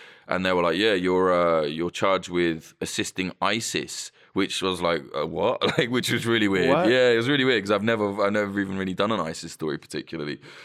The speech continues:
Speaker 1: So that was a shock. And then they said, "Oh, well, you're also, you're also charged with, like, assisting P K K."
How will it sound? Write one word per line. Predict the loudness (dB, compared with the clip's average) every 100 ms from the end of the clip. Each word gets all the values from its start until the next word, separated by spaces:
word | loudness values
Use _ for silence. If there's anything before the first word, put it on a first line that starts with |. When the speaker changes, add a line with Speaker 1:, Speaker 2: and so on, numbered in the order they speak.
| -20
Speaker 1:
So | -2 2
that | 2 2
was | 0 -2
a |
shock. | -2 0 0 0
And | 0 0
then | 0 0
they | -2
said, | 0 0
"Oh, | 2
well, | 2 0 0
you're | 0
also, | -2 0 0
you're | 0 -2 -6
also | -4 -6
charged | 0 0 0 -2
with, | -6
like, | -4 -6
assisting | -6 -8 -6 -8
P | -6 -4
K | -4 -2
K." | 0 0